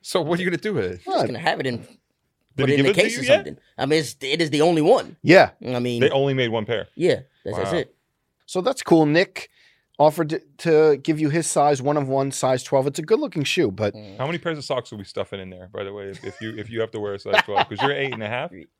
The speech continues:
Speaker 2: Yeah, eight, eight and a half. So, um, I may have to put a shoe <laughs> on
Speaker 4: You're
Speaker 2: and
Speaker 4: gonna
Speaker 2: then
Speaker 4: <laughs> stuff your pants
Speaker 2: Yeah,
Speaker 4: into the
Speaker 2: I mean
Speaker 4: shoes, too.
Speaker 1: But Nick has those, what, like, million dollar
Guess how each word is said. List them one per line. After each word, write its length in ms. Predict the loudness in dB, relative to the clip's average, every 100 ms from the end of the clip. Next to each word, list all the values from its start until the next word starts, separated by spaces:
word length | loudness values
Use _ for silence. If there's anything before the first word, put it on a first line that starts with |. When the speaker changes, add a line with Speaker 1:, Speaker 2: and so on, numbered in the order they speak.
| _
Speaker 2:
Yeah, 240 | -10 -10 -12 -20 -16
eight, 220 | -12 -12 -12
eight 140 | -12
and 100 | -14
a 40 | -18
half. 140 | -20 _ _ _ _ _ _ _
So, 360 | -20 -16 -14 -14
um, 300 | -16 -18 -20 _ _ _ _
I 60 | -16
may 120 | -14
have 100 | -14
to 80 | -14
put 200 | -12 -12
a 60 | -14
shoe 280 | -14 -14 -14 -16
<laughs> 160 | -16 -10
on 300 | -6 -6 -6
Speaker 4:
You're 80 | -4 -2 0
Speaker 2:
and 140 | 2
Speaker 4:
gonna 100 | 4
Speaker 2:
then 220 | 4 2
Speaker 4:
<laughs> 0 |
stuff 280 | 2 2 2
your 80 | -4
pants 380 | -2 -2 -2 -2
Speaker 2:
Yeah, 100 | -2
Speaker 4:
into 120 | -2
the 60 | -4
Speaker 2:
I 40 |
mean 40 |
Speaker 4:
shoes, 240 | -4 -6 -10
too. 80 | -6 -4 -4 -6
Speaker 1:
But 120 | -8 -14 -16
Nick 500 | -12 -10 -4 -4 -2
has 240 | -2 -4
those, 280 | -4 -8 -8
what, 180 | -6 -6
like, 160 | -8 -12
million 460 | -8 -6 -6 -4
dollar 560 | -4 -2 -4 -6 -8